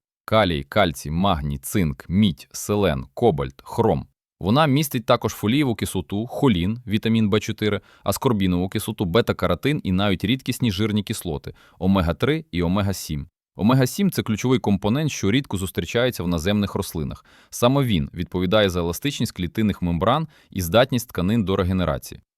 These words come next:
У фармацевтичній промисловості омега-сім добувають переважно з обліпихи, але її вміст у мокриці лише трохи нижчий, зате біодоступність вища.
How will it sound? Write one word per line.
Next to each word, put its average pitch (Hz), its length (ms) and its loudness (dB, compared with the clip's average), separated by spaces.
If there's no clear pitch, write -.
У 101 80 -4
фармацевтичній 127 720 0
промисловості 117 800 0
омега-сім 104 560 0
добувають 107 420 2
переважно 104 460 2
з 98 80 -2
обліпихи, 95 600 -4
але 101 240 2
її 127 200 4
вміст 135 360 2
у 98 40 2
мокриці 104 440 0
лише 95 260 -2
трохи 117 320 0
нижчий, 95 460 0
зате 98 280 0
біодоступність 98 840 -2
вища. 85 480 -4